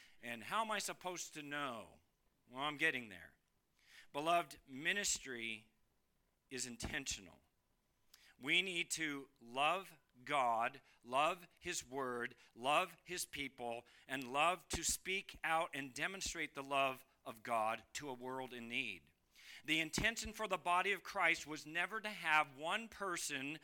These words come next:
or a handful of people do the work of ministry. In fact, if you think for a moment that it's the pastor that ought to do the work of the ministry, you're not biblical at all.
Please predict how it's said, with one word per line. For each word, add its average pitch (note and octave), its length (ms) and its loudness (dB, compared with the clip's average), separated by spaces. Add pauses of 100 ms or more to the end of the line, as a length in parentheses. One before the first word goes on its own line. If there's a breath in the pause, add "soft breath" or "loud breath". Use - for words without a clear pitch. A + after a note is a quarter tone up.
(240 loud breath)
or D3+ 160 8
a D3 60 10
handful G#3 520 2
of G3 140 -6
people C3 600 -4 (220 loud breath)
do G3+ 200 2
the F#3 80 2
work F3 260 -4
of F3 100 -4
ministry. D#3+ 680 -4 (500 loud breath)
In F#3 160 -2
fact, A3+ 460 8
if G#3 240 2
you B3 180 0
think A#3+ 540 4
for G3 260 -2
a F#3 40 0
moment G#3 460 0
that F3+ 160 4
it's F3+ 160 -4
the F3 160 -2
pastor A#3+ 760 4 (200 loud breath)
that F3+ 180 2
ought G#3+ 240 6
to A3 100 0
do A3 260 -2
the A3 100 -4
work A3 300 -2
of G#3+ 80 -4
the F#3+ 80 -4
ministry, A3 680 -4
you're F3+ 260 0
not F3+ 460 0
biblical E3+ 600 2
at C#3 200 6
all. C#3+ 420 2